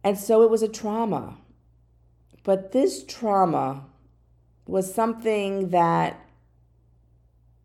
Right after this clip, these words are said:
I mentally could work through, but not physically, because my body is different. And the way my body reacts to things now is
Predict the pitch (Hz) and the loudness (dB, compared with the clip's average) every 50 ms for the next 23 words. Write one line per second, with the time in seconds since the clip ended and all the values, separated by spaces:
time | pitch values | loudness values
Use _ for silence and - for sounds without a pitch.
0 | _ - 185 202 202 202 208 220 247 269 311 - - 233 208 208 190 180 185 - | _ -4 -2 0 0 0 2 2 2 2 2 0 0 0 2 2 2 2 0 -4
1 | 214 170 170 160 156 156 156 - - 180 170 175 170 175 170 180 175 175 165 - | -6 -4 -2 -2 -2 -2 -4 -10 -8 -6 -6 -4 -2 -4 -2 -2 -4 -6 -6 -6
2 | - 208 226 220 - 190 190 180 175 180 180 185 190 190 185 190 190 190 185 185 | -6 -6 -6 -4 -6 -6 -2 -2 -2 0 0 0 -2 -2 -4 -4 -4 -4 -2 0
3 | 185 185 190 190 190 185 185 180 175 170 185 185 185 185 180 160 147 - - - | 0 0 0 0 0 0 -2 -2 -4 -4 -4 -6 -4 -4 -8 -8 -8 -8 -12 -20
4 | _ _ _ _ _ _ _ _ _ _ _ _ _ _ _ _ _ _ _ _ | _ _ _ _ _ _ _ _ _ _ _ _ _ _ _ _ _ _ _ _
5 | _ _ _ _ _ _ _ _ _ _ 175 175 175 175 170 170 180 170 175 170 | _ _ _ _ _ _ _ _ _ _ -2 -2 0 0 0 -2 2 2 2 2
6 | 180 180 180 175 175 170 170 175 170 170 170 165 165 165 165 170 - - - - | 4 2 2 2 2 2 2 2 0 0 0 0 -2 -2 -6 -8 -14 -14 -12 -12
7 | 170 - - 156 156 151 151 147 143 151 143 143 139 143 156 156 147 139 - - | -10 -8 -6 -6 -6 -6 -10 -10 -12 -12 -12 -10 -10 -10 -12 -12 -12 -16 -20 -20